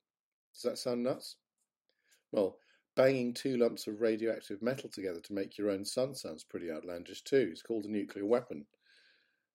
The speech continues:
And a scientist called Evgeny Podkletnov, Russian again, found if you supercooled a ceramic plate, then rota-,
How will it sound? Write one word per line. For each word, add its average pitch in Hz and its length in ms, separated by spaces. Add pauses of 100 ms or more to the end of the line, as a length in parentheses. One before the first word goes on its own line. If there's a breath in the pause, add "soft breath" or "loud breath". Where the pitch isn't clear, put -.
(240)
And 113 100
a 117 60
scientist 151 540
called 110 220
Evgeny 117 440
Podkletnov, 110 680 (280)
Russian 110 340
again, 85 300 (260)
found 110 260
if 110 120
you 117 80
supercooled 135 560
a 104 60
ceramic 110 480
plate, 85 340 (560 soft breath)
then 107 160
rota-, 120 480